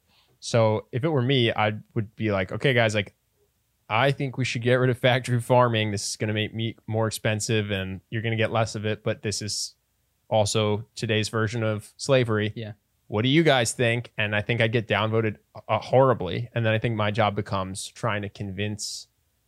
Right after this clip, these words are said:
Speaker 1: the populace to want that. 'Cause I, I don't think my job as president is just to tell everybody that they're dumb and they have to do what I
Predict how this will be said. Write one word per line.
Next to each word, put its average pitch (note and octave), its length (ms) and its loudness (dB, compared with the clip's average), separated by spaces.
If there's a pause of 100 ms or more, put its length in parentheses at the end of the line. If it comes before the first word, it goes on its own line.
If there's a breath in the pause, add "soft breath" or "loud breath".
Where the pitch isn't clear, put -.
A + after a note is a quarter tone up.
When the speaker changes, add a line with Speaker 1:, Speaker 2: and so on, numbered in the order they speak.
(200)
Speaker 1:
the A#2 80 -8
populace G#2 560 -2
to - 140 -4
want F#2+ 300 -6
that. - 200 -14 (160)
'Cause A#2+ 120 0
I, C3+ 220 4
I - 20 2
don't G3 260 4
think D3 300 -2
my A2+ 100 4
job G#2+ 160 4
as F#2+ 100 -6
president A2 360 -2
is - 80 -10
just - 160 -8
to G#2 80 -12 (100)
tell G#2+ 380 2
everybody G2 400 0
that G2 200 -6
they're G2 280 -2 (560)
dumb G2 320 0
and G2+ 120 -6
they G2+ 60 0
have G2 160 0
to G2+ 80 -10
do G2+ 180 -4
what G2 120 -2
I G#2 400 -4